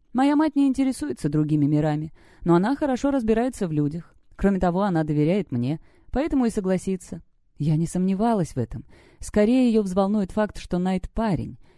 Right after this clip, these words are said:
Ей наверняка не понравится, что я буду жить с ним под одной крышей. Какое-то время я нерешительно смотрела на него, а затем, наконец, смогла задать вопрос.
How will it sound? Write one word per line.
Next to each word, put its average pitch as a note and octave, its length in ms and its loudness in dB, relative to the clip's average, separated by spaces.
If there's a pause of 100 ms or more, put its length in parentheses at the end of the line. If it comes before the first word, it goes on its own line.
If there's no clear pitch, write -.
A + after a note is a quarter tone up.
(100)
Ей F#3 200 2
наверняка F3 480 0
не F#3 120 -2
понравится, F#3+ 520 -4
что - 140 -4
я C#3+ 80 2
буду C#3+ 220 -2
жить C#3 180 -2
с - 60 -10
ним D3 120 -2
под D3 120 -4
одной D3 260 0
крышей. C#3+ 460 -6 (360)
Какое-то C#4+ 400 -2
время C4 260 2
я A#3 100 0
нерешительно G#3 640 -2
смотрела F3+ 460 -2
на E3 80 0
него, D#3 320 -2
а E3+ 80 0
затем, D3 280 -2
наконец, D#3+ 420 -2
смогла D#3 320 -2
задать D3+ 300 -2
вопрос. D3 520 -8